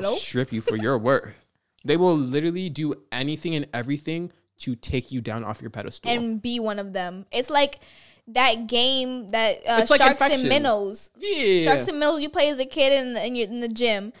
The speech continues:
Speaker 1: And they, when you touch them, you become one of the little things. I don't know, whatever, a shark and minnow. I don't <laughs>
Speaker 2: I don't think I ever played that game.
Speaker 1: I did. I did.
Speaker 2: She a Floridian.
Speaker 1: <laughs>
Speaker 2: To
Speaker 1: No,
Speaker 2: us,
Speaker 1: I am not.
Speaker 2: to us gamers. To us.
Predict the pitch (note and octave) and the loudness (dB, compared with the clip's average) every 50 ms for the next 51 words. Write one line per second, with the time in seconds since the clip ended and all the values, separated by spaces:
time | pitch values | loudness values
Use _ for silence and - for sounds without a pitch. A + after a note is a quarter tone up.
0 | _ _ _ _ _ A3+ A3+ A#3 A#3+ B3+ B3+ B3+ B3 A3+ A#3 A#3+ B3 C4+ C4+ - | _ _ _ _ _ -4 0 4 4 6 6 4 2 -2 -6 -6 -6 -8 -8 -4
1 | - D4 D4 - - D#4 D4+ C#4+ B3 A#3 G3+ A#3 A3 - C4 B3+ B3 A#3+ B3 A#3+ | -4 -4 -2 0 -2 -2 -2 -2 -6 -8 -10 -12 -12 -8 -8 -6 -4 -4 -4 -2
2 | A#3+ A#3 A3 A3 A3+ A3+ A3+ A#3 A3+ - A#3+ A#3+ A#3 A3 G3+ G3 G#3+ A3 G#3 F#3 | -4 -4 -6 -4 -4 -4 -4 -4 -4 -4 -4 -4 -4 -4 -4 -6 -6 -6 -8 -10
3 | F3 E3+ D#3+ - E3 E3 E3+ D3+ G#3 - - G3 F#3+ - F#3+ F#3+ F#3 _ _ _ | -12 -12 -10 -10 -10 -10 -10 -12 -12 -12 -12 -14 -14 -16 -20 -20 -20 _ _ _
4 | _ _ _ - A3 A3 C#4+ F4 F4+ F#4 F#4 G#4 A#4+ D#4+ C#4+ B3 - F#3 - D3 | _ _ _ -4 0 2 2 4 4 6 6 8 6 6 4 0 -2 -2 0 0
5 | B2+ C#3+ C#3 B2 - - D#3+ E3+ B2 A#2 A#2 A#2+ A2+ A#2 A2+ A#2 A2+ A2 A2 G#2+ | 0 -2 -4 -4 -4 -4 -4 -2 -2 -4 -4 -4 -4 -6 -6 -6 -6 -8 -8 -8
6 | G#2+ A3+ A3+ A3 G#3 F#3+ F#3+ F#3 F#3+ G3+ A3+ B3+ C#4 - A3+ G#3+ A3 - F#3+ F3+ | -6 -6 -6 -6 -4 -4 -4 -4 -4 -6 -10 -14 -16 -18 -18 -20 -16 -16 -14 -14
7 | F3+ F#3+ A3 - _ - - _ _ - - - E4+ F4+ F#4+ - A2 - A2 A2 | -14 -14 -16 -20 _ -20 -20 _ _ -8 -2 0 2 2 2 2 2 2 0 0
8 | A2 A2 G#2+ A2 G#2+ A2 A2 - - - - - - - - - _ _ - - | -2 -2 -4 -6 -6 -8 -10 -14 -20 -20 -18 -16 -16 -16 -18 -20 _ _ 0 2
9 | A#3+ G#3+ F#3 - - - G5+ G#5 - D#5+ C5+ - - F4+ E4 D#4 D4+ D#4+ F4+ F4+ | 4 4 4 4 6 6 8 8 10 8 8 8 8 8 8 6 6 4 0 -4
10 | - - - - - - D#4 - - - A#3+ C#4 C4+ - D#3+ C#3 - G3+ A3+ B3+ | -4 -4 -10 -14 2 4 4 4 6 6 6 6 6 4 -2 2 4 6 6 6
11 | C4 C4 B3 C4 C#4+ F#4 A#4 A4 - - - - - D#4+ E4 A4 B4 C5 - - | 6 6 6 8 8 8 6 6 4 0 -6 -8 -12 -20 -18 -18 -18 -14 -2 0
12 | - A#3+ C4 - F#3+ - | 4 6 6 6 6 0